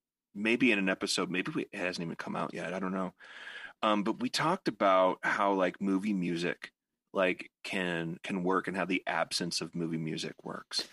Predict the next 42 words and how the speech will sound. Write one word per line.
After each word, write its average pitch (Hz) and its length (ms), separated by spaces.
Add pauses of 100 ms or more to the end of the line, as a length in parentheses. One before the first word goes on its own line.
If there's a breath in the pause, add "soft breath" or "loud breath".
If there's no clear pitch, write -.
(520 soft breath)
Like, 107 180
I 107 60
don't 143 100
know 208 80
if 185 100
you 123 80
notice 101 440
it, 87 160
but - 100
when 104 100
you 131 100
watch 135 260
that 156 180
movie, 90 480 (640)
at - 100
the 120 80
beginning 139 680
of 95 160
it, - 400 (720)
um, 101 540
there's 113 280
some 104 200
music, 95 380
I 85 80
think, 87 320
but, - 140
like, 101 180
the 104 80
entire 104 440
time 117 280
he's 95 140
on 92 100
the - 120
island, 90 320
there's 82 200
no 87 480
score. - 720 (460 soft breath)
And 101 100
it 92 100
doesn't 117 400
kick - 240
in, 101 240